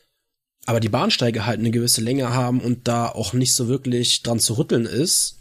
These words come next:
bleibt dir halt irgendwann einfach nur noch die Wahl zwischen, keine Ahnung, ich fahr alle fünfzehn Minuten auf manchen Strecken den Zug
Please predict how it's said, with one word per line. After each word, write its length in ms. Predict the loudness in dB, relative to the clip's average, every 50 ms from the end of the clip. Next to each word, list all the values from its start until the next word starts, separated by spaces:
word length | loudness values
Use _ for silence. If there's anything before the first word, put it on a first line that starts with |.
| -16 -16 -8 -2
bleibt 280 | 0 0 0 0 0 -2
dir 100 | 0 2
halt 200 | 2 0 0 0
irgendwann 640 | -2 0 2 0 0 0 0 0 0 0 -2 -2 -4
einfach 240 | -4 -4 -2 0 0
nur 100 | 2 2 2
noch 360 | 2 0 -2 -4 -8 -16 -18 -20 -20 -20 -20 -20 -20 -10 -4
die 120 | -2 0 2
Wahl 300 | 2 2 2 2 2 2
zwischen, 460 | 2 0 0 0 0 -2 -2 -4 -6 _ _ _ _ _ _ _ _ _ _
keine 180 | -2 0 0 2
Ahnung, 160 | 0 -2 -2
ich 180 | 0 0 0 0
fahr 180 | 0 -2 -2 0
alle 220 | 0 0 -2 -2
fünfzehn 460 | -4 -2 -2 -2 0 2 0 2 2
Minuten 540 | 2 2 2 0 0 0 -2 -2 -2 -2 -2
auf 140 | -4 -2 0
manchen 300 | 0 0 0 0 0 -2
Strecken 320 | -2 0 -2 -4 -4 -2 -4
den 120 | -2 -2
Zug 420 | 0 2 2 0 0 -2 -6 -8